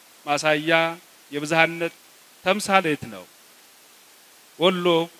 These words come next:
አማራው፣ ኦሮሞው፣ አርጎባው፣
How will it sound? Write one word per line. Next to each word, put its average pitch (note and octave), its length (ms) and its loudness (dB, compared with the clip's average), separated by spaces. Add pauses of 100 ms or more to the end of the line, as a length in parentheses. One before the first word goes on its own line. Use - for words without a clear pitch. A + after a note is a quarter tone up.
(760)
አማራው፣ D#3 460 4 (920)
ኦሮሞው፣ D#3+ 420 2 (720)
አርጎባው፣ D#3 680 0